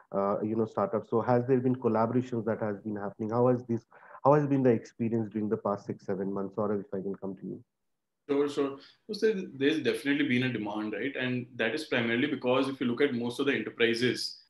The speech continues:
Speaker 2: uh, they had, you know, so A I was going to happen. You know, we were talking to customers. There was interest for sure. It has just accelerated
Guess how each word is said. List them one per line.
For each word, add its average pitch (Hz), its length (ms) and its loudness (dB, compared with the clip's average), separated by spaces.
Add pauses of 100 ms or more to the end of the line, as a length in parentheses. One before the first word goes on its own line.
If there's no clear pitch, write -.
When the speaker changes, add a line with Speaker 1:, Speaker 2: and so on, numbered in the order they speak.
(300)
Speaker 2:
uh, 107 260 -2 (120)
they 123 140 0
had, 165 500 0 (100)
you 139 60 -6
know, 156 300 2 (340)
so - 220 -2
A 175 260 6
I - 20 0
was 147 220 4
going 165 220 4
to 170 100 2
happen. 165 460 0 (160)
You 135 80 -2
know, 143 260 0
we 131 140 0
were 143 260 6
talking 135 300 0
to 143 100 2
customers. 135 640 -2
There 120 160 4
was 135 220 4
interest 127 360 0
for 123 140 0
sure. 156 340 -2
It 156 140 -2
has 156 100 2
just 156 280 2
accelerated 131 600 2